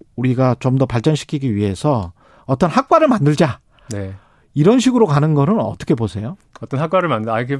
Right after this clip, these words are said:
Speaker 2: 필요-, 필요한 부분이라고 생각합니다.
Speaker 1: 예, 예.
Speaker 2: 그 대학 교육이 지금 그 사 차 산업혁명의 이 변화 과정 속에서
Speaker 1: 그렇죠.
Speaker 2: 필요한 인재를, 맞춤형 인재를 공급하는 것, 아,
Speaker 1: 어.
Speaker 2: 뭐 당연히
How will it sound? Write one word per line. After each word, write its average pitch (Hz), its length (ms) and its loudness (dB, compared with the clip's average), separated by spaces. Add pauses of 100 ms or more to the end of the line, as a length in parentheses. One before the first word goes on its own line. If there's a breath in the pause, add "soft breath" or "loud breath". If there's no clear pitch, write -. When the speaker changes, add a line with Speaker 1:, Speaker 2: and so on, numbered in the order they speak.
Speaker 2:
필요-, 220 240 -2
필요한 233 420 0
부분이라고 180 500 0
생각합니다. 147 720 2 (140)
Speaker 1:
예, 135 180 2
예. 139 40 -2
Speaker 2:
그 135 220 2
대학 156 320 0
교육이 151 640 2
지금 131 560 -2
그 107 380 -4 (560 soft breath)
사 147 180 -2
차 151 360 0
산업혁명의 165 760 0
이 135 80 0
변화 143 340 2
과정 143 300 0
속에서 131 540 -2 (120 loud breath)
Speaker 1:
그렇죠. 139 220 0
Speaker 2:
필요한 269 340 4
인재를, 151 840 2 (340 soft breath)
맞춤형 220 420 2
인재를 143 280 2
공급하는 185 540 -2
것, 127 280 0
아, 120 220 4
Speaker 1:
어. 117 60 2
Speaker 2:
뭐 123 100 2
당연히 151 640 0